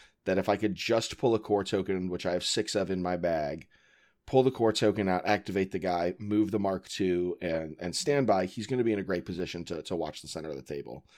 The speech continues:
But an unaimed shot, first activation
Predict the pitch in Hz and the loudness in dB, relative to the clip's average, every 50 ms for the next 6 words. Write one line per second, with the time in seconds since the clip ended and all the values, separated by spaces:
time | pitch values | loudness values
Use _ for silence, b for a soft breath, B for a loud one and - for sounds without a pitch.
0 | B B B B B B B B - 110 107 110 113 - 113 123 127 131 127 123 | B B B B B B B B 0 2 2 2 2 2 2 4 4 4 4 4
1 | 120 104 - - - 104 95 95 95 95 - _ _ _ _ _ _ _ _ _ | 2 2 0 2 4 4 6 4 4 2 -2 _ _ _ _ _ _ _ _ _
2 | _ _ _ _ _ _ - - - 135 131 127 - 123 107 104 - 98 92 90 | _ _ _ _ _ _ -12 0 4 4 4 6 6 6 4 4 4 2 0 0
3 | 85 - 85 82 | 0 -2 -4 -6